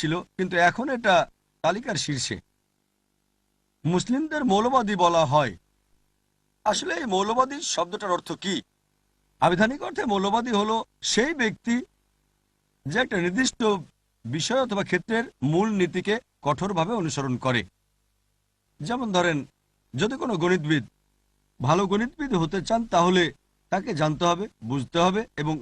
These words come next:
অনুশীলন করতে হবে গণিতের মূল সূত্রের। যদি না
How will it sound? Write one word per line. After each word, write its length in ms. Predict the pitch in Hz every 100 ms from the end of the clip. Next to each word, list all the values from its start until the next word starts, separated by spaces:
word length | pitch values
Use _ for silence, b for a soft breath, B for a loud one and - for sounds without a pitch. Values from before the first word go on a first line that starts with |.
| 156
অনুশীলন 460 | 175 170 208 220 233 - _ _ _ _ _ _ -
করতে 220 | 160 139 170
হবে 140 | 185 226
গণিতের 340 | 160 160 190 214 180
মূল 160 | 151 135
সূত্রের। 460 | - 135 - 143 101 170
যদি 200 | 240 294
না 160 | 320